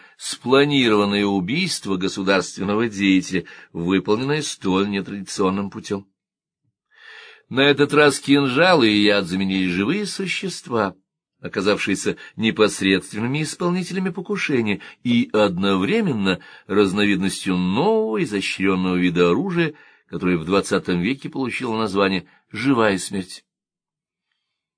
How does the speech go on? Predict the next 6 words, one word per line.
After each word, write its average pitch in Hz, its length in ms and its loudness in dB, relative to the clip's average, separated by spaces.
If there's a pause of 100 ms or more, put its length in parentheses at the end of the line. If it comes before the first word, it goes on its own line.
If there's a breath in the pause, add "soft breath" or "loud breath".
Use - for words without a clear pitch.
(480)
Смерть 131 600 2
императора 110 680 2
Друза 101 380 0
Клавдия — 92 760 2
не 170 340 -2
единственный 92 880 -4